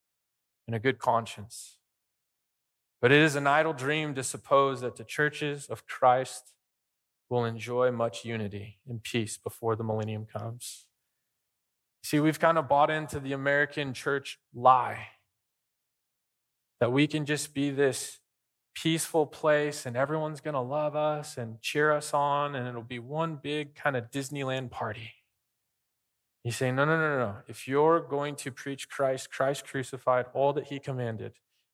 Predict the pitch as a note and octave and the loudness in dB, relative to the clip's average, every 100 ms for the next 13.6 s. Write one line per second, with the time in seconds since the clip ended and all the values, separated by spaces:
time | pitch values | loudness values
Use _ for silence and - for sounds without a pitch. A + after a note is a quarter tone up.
0 | - C3 C3+ B2 C3 G#2+ G#2+ C3+ D#3 E3 | -2 2 4 2 -2 -2 -2 0 2 0
1 | E3 C3+ G#2+ G2+ G#2+ - A2+ - A2+ - | -6 -6 -4 -4 -8 -12 -12 -10 -10 -8
2 | A2+ - G#2 A#2 - - - _ _ _ | -8 -10 -16 -16 -14 -16 -16 _ _ _
3 | _ _ _ _ _ _ _ _ _ _ | _ _ _ _ _ _ _ _ _ _
4 | - A#2 A#2 - C#3+ C#3+ - D3+ B2+ A#2+ | -8 -6 -2 2 6 6 4 -2 2 0
5 | A#2+ A#2+ B2+ A#2 A#2 A2 G2 G2+ G#2+ - | 0 -4 -4 -8 -8 -8 -8 -8 -16 -18
6 | _ _ _ _ _ _ _ _ _ _ | _ _ _ _ _ _ _ _ _ _
7 | _ _ _ _ _ - A#2+ A#2+ C3 B2+ | _ _ _ _ _ -10 -8 -2 0 2
8 | D#3+ F3+ E3+ - - E3 D#3 F3 D3 D3+ | 4 4 4 -2 -4 -4 0 -2 -2 -2
9 | C#3+ C#3+ - C3 A#2 - A2+ - - - | -2 -2 -6 -8 -4 -2 -2 -4 -16 -18
10 | _ _ _ _ _ _ _ _ _ _ | _ _ _ _ _ _ _ _ _ _
11 | _ _ _ _ _ _ _ _ _ _ | _ _ _ _ _ _ _ _ _ _
12 | _ _ _ - - B2+ D3+ G3+ A#3+ E3+ | _ _ _ -8 -2 2 4 8 8 6
13 | B2 C3+ C3+ A2+ A2 | 0 0 2 2 0